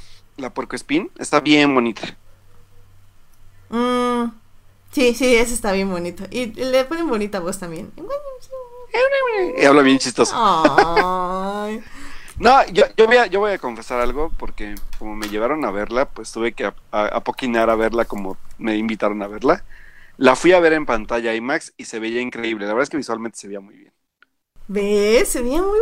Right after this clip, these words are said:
Speaker 2: bonita, estoy
Speaker 1: La,
Speaker 2: de
Speaker 1: la,
Speaker 2: acuerdo.
Speaker 1: la escen-, la escena de las flores de, de las hadas, de la, del cementerio de las hadas, estaba muy padre.
Speaker 2: Sí, está muy bonito todo eso. Yo no la vi en imax, yo la vi en una sala normal y s-,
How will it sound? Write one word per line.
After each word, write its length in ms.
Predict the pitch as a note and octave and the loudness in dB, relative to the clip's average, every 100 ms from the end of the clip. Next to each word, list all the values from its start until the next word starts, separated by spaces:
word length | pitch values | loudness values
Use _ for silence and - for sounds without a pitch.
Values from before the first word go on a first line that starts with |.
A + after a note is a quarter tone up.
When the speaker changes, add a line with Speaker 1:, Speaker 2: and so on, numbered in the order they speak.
| A#4+ G4 | 4 4
Speaker 2:
bonita, 680 | C4+ F#4+ - D#4 C4 B3 A#3+ | 0 -4 0 2 4 2 2
estoy 240 | - D#4 | 2 4
Speaker 1:
La, 20 | |
Speaker 2:
de 60 | F4+ | 6
Speaker 1:
la, 200 | D3+ E3 | 6 6
Speaker 2:
acuerdo. 180 | G#3+ F3 | 4 2
Speaker 1:
la 180 | D#3+ D#3+ | 4 4
escen-, 260 | G3 G3 | 4 2
la 120 | E3+ D#3+ | 4 4
escena 220 | G3 A3 | 4 4
de 80 | F#3+ | 4
las 180 | B2 - | 2 2
flores 360 | C#3 D#3 C#3+ A#2+ - | 2 2 0 -8 -16
de, 300 | - G#2 F#2+ | -8 -4 -2
de 140 | G2+ G2 | -4 -4
las 180 | G2+ B2+ | -2 4
hadas, 380 | D3+ A3 - - | 4 4 -6 -12
de 100 | G#2 | -6
la, 140 | G#2 | -4
del 180 | G#2 G#2 | -2 -4
cementerio 340 | A2+ G#2+ B2+ C3 | -4 4 8 8
de 60 | |
las 140 | G#2+ A#2+ | 8 0
hadas, 100 | B2 | 2
estaba 160 | B2+ A#2 | 2 2
muy 160 | A2 | 0
padre. 260 | - - - - - - - - - - - - - | -2 -6 -8 -16 -16 -14 -14 -14 -14 -16 -18 -20 -8
Speaker 2:
Sí, 680 | B3+ C#4 D#4+ F4+ F#4 E4+ - - - - | -4 -2 2 2 2 -2 -8 -6 -4 -2
está 260 | - A3 | -2 -2
muy 180 | B3+ C4+ | -2 -2
bonito 420 | C4 A3+ A3+ B3 B3 | 2 2 2 -2 -2
todo 200 | A#3 A#3 | 0 0
eso. 180 | A#3 | 0
Yo 160 | B3+ E4+ | 0 2
no 120 | G4 | 4
la 160 | G4+ D#4+ | 6 4
vi 120 | B3 | 2
en 120 | A#3+ A3+ | 2 2
imax, 300 | G3+ F#3 B3 | 0 -2 -2
yo 100 | B3+ | 0
la 120 | C4 | 0
vi 80 | B3 | 0
en 100 | A#3+ | -2
una 220 | A#3 G#3+ | -2 -2
sala 260 | A3 G#3+ G#3 | -4 -2 -2
normal 440 | F#3 F#3 A3+ C4 | -2 0 0 -2
y 280 | A#3 A#3 G#3+ | -4 -2 0
s-, 200 | G#3+ | -2